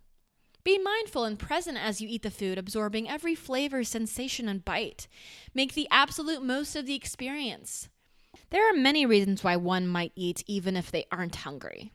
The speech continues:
because life happens. We have holidays, anniversaries, birthdays, and get-togethers with our friends.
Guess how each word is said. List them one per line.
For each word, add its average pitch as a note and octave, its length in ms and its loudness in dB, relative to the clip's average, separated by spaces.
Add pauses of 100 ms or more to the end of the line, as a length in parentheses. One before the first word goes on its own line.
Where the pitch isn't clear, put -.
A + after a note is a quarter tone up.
because D4+ 260 2
life D#4+ 280 4
happens. A#3+ 880 0 (340)
We D4+ 120 -4
have D#4+ 100 2
holidays, C4+ 760 2
anniversaries, B3 800 -2
birthdays, A#3 600 4
and G#3 100 2
get-togethers A3 640 2
with G#3 100 -2
our G3+ 100 2
friends. G3 640 0